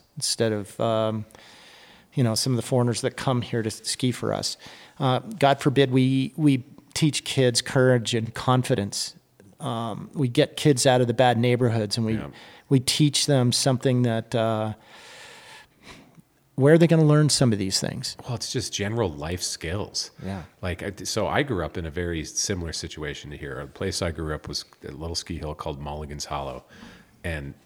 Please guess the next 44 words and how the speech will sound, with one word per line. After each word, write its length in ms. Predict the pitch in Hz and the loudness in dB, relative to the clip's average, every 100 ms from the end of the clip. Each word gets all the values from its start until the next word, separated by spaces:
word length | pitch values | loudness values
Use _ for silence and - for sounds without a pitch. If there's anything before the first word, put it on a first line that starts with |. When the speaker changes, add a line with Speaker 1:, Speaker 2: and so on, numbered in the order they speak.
| _ - | _ -4
Speaker 2:
it 160 | 101 | -2
was 200 | 98 87 | -2 -6
a, 180 | - 80 76 - | -8 -12 -12 -10
just 240 | - 98 - | -6 -4 -2
like 180 | 98 - | -4 -2
here, 220 | 113 76 | -4 -4
it 80 | 55 | -6
was 140 | 71 | -10
a 60 | 71 | -10
tow 280 | - 85 | -8 -6
rope 320 | 85 95 110 90 | -4 -4 -6 -8
and 100 | 73 | -10
a 40 | |
T-bar. 560 | - 80 69 - - - _ _ _ - _ _ _ - | -10 -10 -8 -8 -10 -16 _ _ _ -20 _ _ _ -10
Uh, 320 | 95 78 73 67 | -8 -6 -8 -8
and 100 | 82 | -8
it 140 | 78 | -8
did. 200 | 67 64 | -10 -2
Speaker 1:
Woohoo. 540 | 139 180 196 233 151 98 | 6 8 10 8 8 2
Speaker 2:
Yeah, 300 | 101 98 - | 2 0 0
<laughs> 100 | - | -2
woohoo. 320 | 135 120 113 | 2 4 2
But 200 | - 90 | 0 -2
I'll 100 | 90 92 | -2 -4
tell 220 | - 117 | -2 -2
you, 240 | 80 53 - - | -2 -6 -10 -8
I, 160 | 92 95 - | -6 -8 -6
I 100 | 95 | -2
skied 440 | 107 - 117 90 | 0 0 -2 -6
more 340 | 80 80 87 85 | -6 -6 -4 -4
vertical 400 | 80 80 - - | -6 -8 -8 -12
feet 360 | - 80 71 | -12 -12 -12
on 180 | 147 78 | -12 -10
that 200 | 151 - | -10 -12
t-, 100 | - - | -14 -14
single 560 | - - - 95 87 | -12 -8 -4 -4 -4
tow 160 | 82 80 | -6 -6
rope 280 | 76 69 - | -6 -8 -10
because 160 | 76 - | -12 -12
the 80 | |
tow 180 | - 113 | -6 -4
rope 300 | 127 107 - | 0 -2 -4
was 120 | 73 - | -10 -12
fast. 580 | - 71 - - - | -8 -8 -8 -10 -14